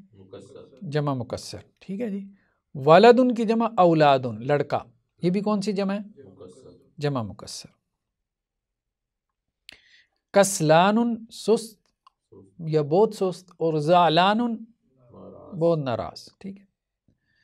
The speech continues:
Speaker 2: अलफ़िअतु कसीरतुन।
Speaker 1: जुमला है।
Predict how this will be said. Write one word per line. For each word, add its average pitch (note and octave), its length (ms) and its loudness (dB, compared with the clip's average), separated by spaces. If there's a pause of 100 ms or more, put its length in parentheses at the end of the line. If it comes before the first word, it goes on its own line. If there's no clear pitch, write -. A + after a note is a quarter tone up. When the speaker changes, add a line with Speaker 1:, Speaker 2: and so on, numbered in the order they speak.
(2250)
Speaker 2:
अलफ़िअतु B3+ 1000 2
कसीरतुन। F#3 840 0 (580)
Speaker 1:
जुमला G2 640 -20
है। G#2 240 -20